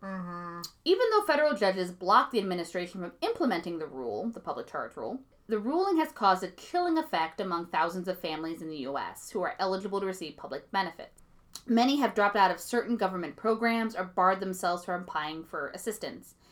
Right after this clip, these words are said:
Speaker 2: In Miami, health officials were alarmed by a stark drop in insured children, and they attribute immigrants' fear over the rule as a main factor.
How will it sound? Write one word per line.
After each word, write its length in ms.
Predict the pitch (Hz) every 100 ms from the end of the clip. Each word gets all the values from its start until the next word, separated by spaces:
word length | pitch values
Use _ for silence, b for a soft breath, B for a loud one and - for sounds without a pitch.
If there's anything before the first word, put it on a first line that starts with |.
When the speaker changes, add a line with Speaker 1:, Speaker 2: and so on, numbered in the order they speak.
| b b
Speaker 2:
In 140 | 175
Miami, 540 | 156 180 277 247 185 202
health 220 | - 240 220
officials 500 | 214 185 190 180 175
were 140 | 160
alarmed 580 | 147 233 285 202 190 - b b b
by 120 | 170
a 80 | 156
stark 460 | - - 330 339
drop 280 | - 214 208
in 80 | 190
insured 580 | 185 180 - 208 185 -
children, 580 | - 202 170 147 - - b b -
and 100 | 170
they 100 | 160
attribute 440 | - 269 247 262
immigrants' 420 | 214 226 226 220
fear 320 | - 214 185 -
over 180 | 190
the 100 | 190
rule 220 | 170 160 151
as 120 | 151
a 40 |
main 200 | 156 135
factor. 540 | 147 139 - - -